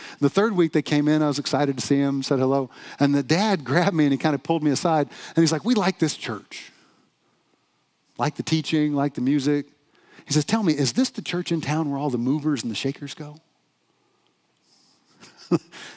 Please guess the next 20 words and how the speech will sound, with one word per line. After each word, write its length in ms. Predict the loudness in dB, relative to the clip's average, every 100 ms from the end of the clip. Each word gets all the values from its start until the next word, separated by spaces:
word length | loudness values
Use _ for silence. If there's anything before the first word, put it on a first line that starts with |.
| -18
"Excuse 220 | -8 -6
me, 80 | -4
what?" 240 | -4 -4 -6 -6
<laughs> 0 | -4 -4 -6 -8 -12 -16 -20 -20 -20 -20 -20 _ _ _ _ _ -10
I'm 100 | -6
like, 80 | -2
"What, 180 | 0
what 100 | 2
are 60 | 2
you 120 | 2
asking?" 380 | 2 0 0 -4 -6 -2
He's 100 | 0
like, 100 | 2
"Well, 120 | 0
we're 160 | 0 0
just 160 | 0 0
kinda 200 | 0 2
new 260 | 2 2
into 140 | 0 0
town, 440 | 0 2 0